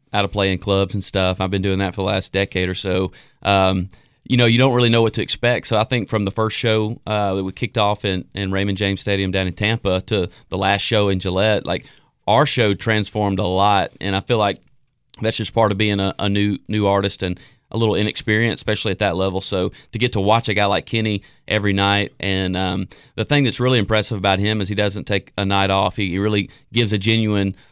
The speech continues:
all-out effort every night, and, um, his whole crew of, like, a hundred and twenty people he keeps employed. It's such a huge machine, and people that come to the show probably think a lot of this stuff is just done for him.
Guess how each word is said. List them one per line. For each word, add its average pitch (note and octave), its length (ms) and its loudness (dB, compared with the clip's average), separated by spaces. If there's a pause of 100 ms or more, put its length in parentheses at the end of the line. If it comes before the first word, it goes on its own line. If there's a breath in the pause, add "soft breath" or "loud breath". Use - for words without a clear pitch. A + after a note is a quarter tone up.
(160 soft breath)
all-out G2 340 4
effort G2 280 0
every F#2 200 0
night, F#2 280 0
and, F2+ 220 0
um, E2+ 320 -2 (300 soft breath)
his C3 180 0
whole D#3+ 180 4
crew A#2+ 460 0
of, F2 140 -2
like, F#2 320 -2
a G2 60 -8
hundred A2+ 280 -2
and G2 100 -4
twenty G#2+ 260 -4
people F#2+ 420 -4
he G#2 120 -4
keeps - 260 -6
employed. F#2+ 520 -2
It's G2 200 -4
such - 280 -2
a A2 60 -2
huge A2+ 360 -4
machine, F#2 540 -4
and F2+ 120 -6
people C#3 220 -4
that - 200 -10
come A#2+ 180 -4
to G2 60 -6
the F#2+ 40 -12
show G#2+ 400 -2 (720 soft breath)
probably C#3 400 2
think A#2 260 0
a G2+ 60 -2
lot G#2+ 140 4
of G2+ 60 0
this G#2 120 -4
stuff A2 360 -2
is - 120 -8
just G2 180 -8
done G2 240 0
for G2 320 -2
him. F2 180 -4